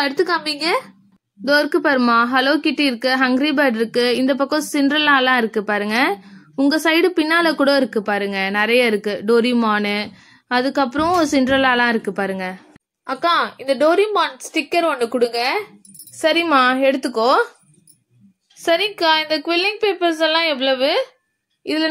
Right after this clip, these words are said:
Speaker 2: நிறைய கலர்ஸ் இருக்குமா. இரு, இன்னும் ஒரு பண்டில் இருக்கு, எடுத்து காமிக்கிறேன். எது வேணுமோ எடுத்துக்கோ. ஒரு பண்டில் வந்து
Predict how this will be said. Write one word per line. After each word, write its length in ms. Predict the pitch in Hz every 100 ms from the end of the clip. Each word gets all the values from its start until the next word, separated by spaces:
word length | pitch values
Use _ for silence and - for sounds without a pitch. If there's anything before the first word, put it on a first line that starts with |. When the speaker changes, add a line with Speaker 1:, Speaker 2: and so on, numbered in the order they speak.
| 311
Speaker 2:
நிறைய 200 | 311 381 381
கலர்ஸ் 320 | 302 330 330
இருக்குமா. 380 | 269 247 247 240 233 233 - 277
இரு, 140 | 277 277 247
இன்னும் 240 | 262 311 311
ஒரு 100 | 254 226
பண்டில் 320 | 233 269 277
இருக்கு, 220 | 240 240 226
எடுத்து 200 | 233 254 285
காமிக்கிறேன். 480 | 240 226 220 220 294 302
எது 100 | 285 311
வேணுமோ 240 | 277 277 262
எடுத்துக்கோ. 400 | 226 208 220 247 466 - - - _ 277
ஒரு 140 | 294 285
பண்டில் 320 | 294 330 339
வந்து 160 | 302